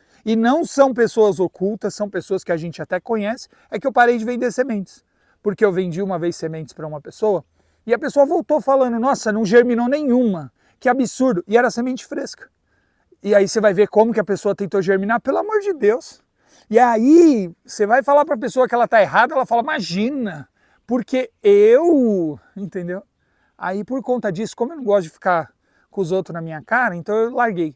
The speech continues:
deixei quieto. Outra questão é, "Ai, Rafa, então se você não vende, então doa." Eu não dou, sabe por quê? Porque também tem gente que é folgada.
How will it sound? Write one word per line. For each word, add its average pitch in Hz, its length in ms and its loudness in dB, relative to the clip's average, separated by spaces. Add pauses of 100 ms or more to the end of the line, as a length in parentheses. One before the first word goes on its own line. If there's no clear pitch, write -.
(140)
deixei 196 360 -8
quieto. 143 280 -16 (280)
Outra 254 240 2
questão 233 440 -4
é, 156 280 -6
"Ai, 247 200 -6
Rafa, 247 300 -4
então 240 180 -2
se 269 120 -10
você 330 240 -2
não 185 140 -6
vende, 202 300 -4
então 269 260 -4
doa." 262 420 4 (300)
Eu 247 120 2
não 294 180 0
dou, 254 260 6
sabe 220 220 -2
por 226 100 -8
quê? 233 140 -2
Porque 208 200 -8
também 247 280 -4
tem 240 180 -6
gente 214 280 -6
que 233 80 -10
é - 40 -6
folgada. 226 640 -4